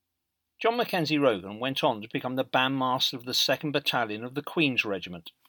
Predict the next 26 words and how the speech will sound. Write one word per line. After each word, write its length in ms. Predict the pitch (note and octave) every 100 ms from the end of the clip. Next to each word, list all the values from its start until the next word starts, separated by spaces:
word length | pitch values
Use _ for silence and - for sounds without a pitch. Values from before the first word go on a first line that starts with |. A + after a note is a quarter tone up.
| - - _ _ _ _ _
a 60 | C#3
post 400 | - D#3+ D3+ -
he 80 | D3+
held 260 | C3+ B2+
for 120 | -
fourteen 600 | - - C#3 C#3 D3 C#3
years 500 | C#3 A2 E2 F2+ - - _ _
before 340 | - - D#3+ D#3
he 120 | E3
was 160 | D#3+ -
selected 520 | F#3+ F3 D3+ - C3
to 60 | D3
become 340 | D#3 D#3+ D#3
the 80 | D3
bandmaster 760 | B2 C#3 C#3+ C#3 C#3 C#3 -
of 140 | C#3+ C3
the 80 |
Coldstream 600 | C#3+ - B2+ - D3 C#3
Guards, 600 | C3 A2+ F#2+ E2+ - - - _ _ _ _ _ -
a 100 | G#2+
role 280 | A#2+ C#3+
he 140 | C#3 C#3+
took 280 | D#3+ D3+ C3+
on 340 | A2 G2+ A#2 _ _ _ -
in 160 | A#2 -
April 520 | C3+ C#3+ - C#3+ D3